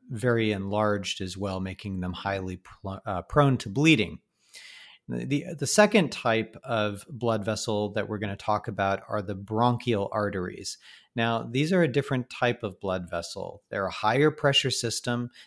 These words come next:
They usually arise from the aorta, which is the main blood vessel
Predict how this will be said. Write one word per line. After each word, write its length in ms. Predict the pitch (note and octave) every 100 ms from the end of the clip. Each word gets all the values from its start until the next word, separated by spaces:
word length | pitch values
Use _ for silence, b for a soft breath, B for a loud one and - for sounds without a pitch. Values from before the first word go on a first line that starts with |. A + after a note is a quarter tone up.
| B
They 80 | G2
usually 500 | F#2 A#2+ B2+ C3 B2+
arise 460 | G#2 G2 G2+ G#2
from 240 | - G#2+ F#2
the 180 | F2 E2+
aorta, 580 | F#2 A2+ D#3+ A2+ E2 F#2+
which 220 | F#2+ -
is 120 | F#2
the 100 | -
main 380 | F#2+ A2 A#2 A2+
blood 320 | G#2 G2+ F#2+
vessel 580 | F#2 F#2 - F#2+ F#2